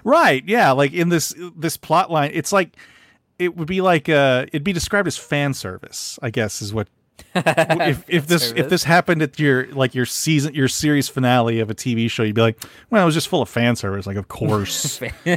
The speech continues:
Speaker 2: Yeah.
Speaker 1: You know, of course this happened.
Speaker 2: Yeah.
Speaker 1: Um, but yeah, this is, uh,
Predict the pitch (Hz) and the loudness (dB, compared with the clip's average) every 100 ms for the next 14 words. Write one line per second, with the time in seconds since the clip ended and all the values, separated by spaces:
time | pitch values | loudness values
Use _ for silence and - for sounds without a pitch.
0 | 170 151 139 127 120 110 - 117 95 - | -2 -4 0 0 0 -4 -2 -2 -2 -8
1 | 127 - - 123 120 - - 117 - 107 | -8 0 4 6 4 2 -4 -4 0 -2
2 | 98 101 101 - _ _ _ 117 98 98 | -2 -4 -4 -8 _ _ _ -10 -10 -2
3 | 131 127 123 110 95 101 - - - - | 4 6 6 4 -2 -8 -14 -16 -16 -18
4 | - - - 127 127 117 107 131 - 202 | -20 -20 -6 -2 2 2 2 0 0 -2
5 | 175 165 175 175 | -2 0 4 4